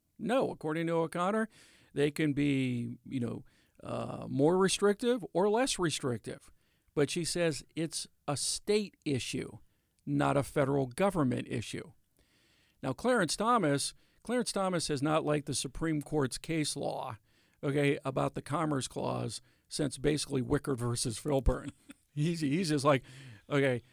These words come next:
basically our, you know, our case law since nineteen thirty-seven has been wrong. We should declare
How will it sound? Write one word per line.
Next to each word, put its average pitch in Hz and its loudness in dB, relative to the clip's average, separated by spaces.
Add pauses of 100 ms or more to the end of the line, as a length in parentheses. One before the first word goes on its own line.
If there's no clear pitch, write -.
(180)
basically 170 2
our, 147 2
you 131 -2
know, 131 -4
our 160 2
case 165 -2
law 139 2
since 131 -4
nineteen 139 -4
thirty-seven 131 -2
has 120 -4
been 117 -4
wrong. 135 0
We 135 2
should 123 0 (360)
declare 143 4